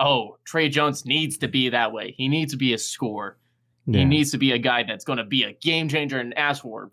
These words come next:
Speaker 1: fifteen million this upcoming summer." No, that's not how it works. And Tre Jones does not need to be like that. And funny enough, while he did go scoreless last game,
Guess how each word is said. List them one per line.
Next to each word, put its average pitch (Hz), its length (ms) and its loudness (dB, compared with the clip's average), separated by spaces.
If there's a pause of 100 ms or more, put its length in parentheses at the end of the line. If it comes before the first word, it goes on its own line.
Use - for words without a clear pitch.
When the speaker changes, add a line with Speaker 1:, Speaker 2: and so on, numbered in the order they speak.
(120)
Speaker 1:
fifteen 160 480 0
million 131 320 2
this 113 160 -6
upcoming 101 360 -4
summer." - 280 -12 (320)
No, 131 320 2
that's - 280 -4
not 147 260 0
how 165 180 0
it 151 80 -4
works. 117 420 -6 (500)
And 131 360 -2
Tre 202 220 -2
Jones 180 260 2
does 156 140 -2
not 170 180 2
need 151 180 4
to 147 60 2
be 123 140 0
like 101 240 -4
that. - 240 -8 (260)
And 143 160 0
funny 214 240 4
enough, 196 320 2
while 151 220 4
he 202 120 0
did 175 220 2
go 165 160 0
scoreless 165 760 -2
last 170 260 0
game, 202 300 -2